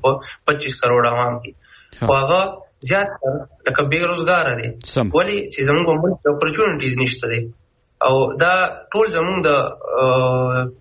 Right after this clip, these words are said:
Speaker 1: د غلط پالیسیز د وجې، زمونږ د حکومت د کمزورتیا د وجې دغه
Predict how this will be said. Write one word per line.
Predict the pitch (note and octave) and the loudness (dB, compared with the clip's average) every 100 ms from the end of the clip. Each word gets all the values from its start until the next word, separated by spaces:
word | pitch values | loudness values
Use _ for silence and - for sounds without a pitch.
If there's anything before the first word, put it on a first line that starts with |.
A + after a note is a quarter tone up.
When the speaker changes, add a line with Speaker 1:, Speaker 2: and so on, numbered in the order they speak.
| _ _ B2+ | _ _ 2
Speaker 1:
د | B2+ B2+ - C3 C3+ | 4 2 0 -4 0
غلط | C#3+ E3+ E3+ | 0 0 0
پالیسیز | F#3 F#3+ - D#3 D3 | 0 0 -4 -4 0
د | |
وجې، | C#3+ C#3+ C#3 | 0 0 0
زمونږ | C3 C#3+ C#3 | 0 2 2
د | |
حکومت | B2+ - C#3+ D3+ | 0 -2 -2 0
د | B2+ A#2+ - - - | 0 0 -2 -16 -8
کمزورتیا | - B2+ B2+ C3 C#3+ E3 | -2 -2 0 0 2 0
د | C#3+ | 0
وجې | B2+ B2 C3 - - _ _ | -2 -2 -4 -8 -16 _ _
دغه | B2+ B2+ | 0 2